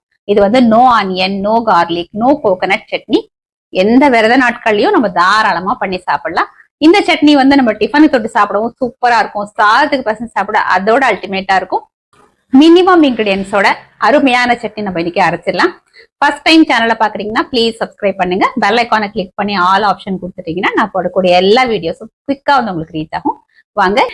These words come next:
இந்த டேஸ்டியான சட்னியை ஈஸியா எப்படி அரைக்கிறதுன்னு பார்க்கலாம். சட்னி அரைக்கிறதுக்கு ஸ்டவ்ல ஒரு கடாய் வச்சிருக்கேன். ஒரு டீஸ்பூன் எண்ணெய் சேர்த்துப்போம். எண்ணெய் சூடானதும் ஒரு சின்ன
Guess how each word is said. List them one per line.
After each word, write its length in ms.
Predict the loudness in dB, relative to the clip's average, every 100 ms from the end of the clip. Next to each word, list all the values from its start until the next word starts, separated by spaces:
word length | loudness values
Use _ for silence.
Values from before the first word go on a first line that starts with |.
| -4
இந்த 120 | -2 0
டேஸ்டியான 600 | 0 0 0 -2 2 0 0
சட்னியை 360 | -4 -4 -4 -4 -2 0
ஈஸியா 260 | 2 2 0
எப்படி 160 | 2 -2
அரைக்கிறதுன்னு 440 | -2 -4 -4 -4
பார்க்கலாம். 360 | -4 -6 -12 -14 _ _ _ _ _ _ _
சட்னி 260 | -4 2 2 4
அரைக்கிறதுக்கு 480 | 0 -2 -2 0 2 0
ஸ்டவ்ல 300 | 0 0 2 0
ஒரு 80 | 0
கடாய் 260 | -2 0 -2
வச்சிருக்கேன். 440 | -6 -8 -4 -4 -6 _ _ _ _ 0
ஒரு 120 | 2 2
டீஸ்பூன் 440 | 2 0 -2 0 2 2
எண்ணெய் 200 | 0 -2
சேர்த்துப்போம். 440 | -6 -6 0 0 0 -8 _ _ _ _ _ _ 0
எண்ணெய் 200 | 2 2 2
சூடானதும் 520 | 2 2 0 0 0
ஒரு 100 | 0 2
சின்ன 260 | 4 6